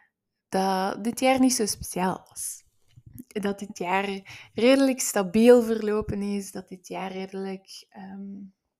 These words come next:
ja, de, de jaren daarvoor waren best heftig en, en intens, ehm, waren er best grote veranderingen in mijn leven. En dit voelt echt als de eerste keer sinds mijn zestien of zeventien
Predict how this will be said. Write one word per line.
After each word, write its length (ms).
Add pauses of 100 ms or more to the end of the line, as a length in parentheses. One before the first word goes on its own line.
(140)
ja, 200
de, 180 (520)
de 160
jaren 280
daarvoor 440
waren 500
best 400
heftig 680
en, 260
en 140
intens, 1040
ehm, 440 (680)
waren 300
er 80
best 280
grote 400
veranderingen 640
in 80
mijn 160
leven. 400 (480)
En 140
dit 200
voelt 260
echt 220
als 160
de 360
eerste 380
keer 260
sinds 360
mijn 260
zestien 440
of 100
zeventien 760